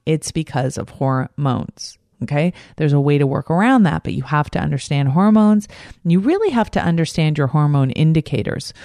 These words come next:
One of the things that's important for us to understand is not just to get our hormones tested, because most of us will test within the normal ranges. They're really testing for really disease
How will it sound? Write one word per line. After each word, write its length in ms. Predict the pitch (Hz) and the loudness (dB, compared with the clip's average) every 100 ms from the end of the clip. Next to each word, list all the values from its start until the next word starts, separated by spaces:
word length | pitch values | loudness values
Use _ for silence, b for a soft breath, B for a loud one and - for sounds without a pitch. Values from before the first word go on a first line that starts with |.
| B B | B B
One 160 | 226 254 | 0 2
of 100 | 208 | 0
the 100 | 190 | -2
things 300 | 190 180 170 | 0 0 0
that's 180 | 156 | -2
important 540 | 147 143 - 202 170 151 | -2 -4 -2 -2 -2 -6
for 240 | - 143 | -4 -2
us 160 | 143 - | -2 -4
to 100 | - | -4
understand 480 | 147 143 - 202 160 | -4 -4 -4 -2 -2
is 120 | 147 | 0
not 180 | 214 - | -2 -2
just 220 | 170 - | -8 -6
to 80 | 160 | -4
get 120 | 151 | -2
our 120 | 139 | -2
hormones 520 | 151 151 147 135 - | 0 0 0 -4 -6
tested, 580 | - - 151 - 233 240 | -12 -6 -6 -4 -4 -2
because 280 | 170 165 156 | -2 -2 0
most 320 | 160 170 202 | 2 2 0
of 100 | 175 | 0
us 180 | 151 - | -2 -4
will 80 | - | -12
test 400 | - - 147 - | -10 -6 -6 -4
within 240 | 147 143 | -4 -2
the 100 | 139 | -2
normal 440 | 135 135 135 143 139 | 0 0 0 0 -2
ranges. 580 | 131 135 156 185 214 - B B B | -2 -2 0 0 -2 -4 B B B
They're 160 | 165 | 0
really 240 | 165 165 143 | 2 0 -2
testing 480 | - 143 - 147 135 | -4 -8 -4 -6 -4
for 160 | 147 | -6
really 480 | 143 240 180 147 131 B B 143 | -2 0 2 0 -2 B B -4
disease 1080 | 151 139 131 139 156 165 151 143 131 - | 0 0 -2 0 2 4 2 0 -6 -12